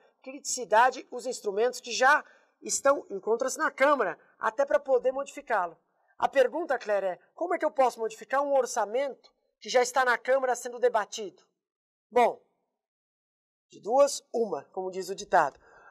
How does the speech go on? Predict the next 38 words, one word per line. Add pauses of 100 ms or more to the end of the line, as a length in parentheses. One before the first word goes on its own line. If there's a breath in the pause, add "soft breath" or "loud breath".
(200 soft breath)
Ou
por
meio
das
próprias
audiências
públicas
na
Câmara, (260 soft breath)
se
você
no
Executivo
percebe
que,
inclusive,
poderia
adequar
melhor
uma
estrutura (240 soft breath)
que
tem
a
ver
com
o
planejamento, (180 soft breath)
com
a
discussão, (180 soft breath)
lá
estava
no
P
P
A, (340 soft breath)
então,